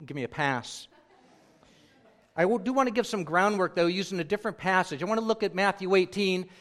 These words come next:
You don't have to turn there. You're welcome to. It's gonna be familiar verses to you. But Matthew eighteen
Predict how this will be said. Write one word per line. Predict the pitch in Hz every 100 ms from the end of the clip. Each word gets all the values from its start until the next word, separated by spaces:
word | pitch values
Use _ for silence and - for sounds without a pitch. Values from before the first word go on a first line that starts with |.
| -
You | -
don't | 202 214
have | 196 196
to | -
turn | - 170
there. | 180
You're | 180 175
welcome | 180 190 190 151
to. | 165
It's | 175
gonna | - 185
be | 175
familiar | - 170 196 196
verses | 160 170 190 190 165 -
to | - 226
you. | 220 151 151 165 - _ _ _ _ _ -
But | 170 208 202
Matthew | 180 214 269 247 254
eighteen | 202 220 - 220 233 190 190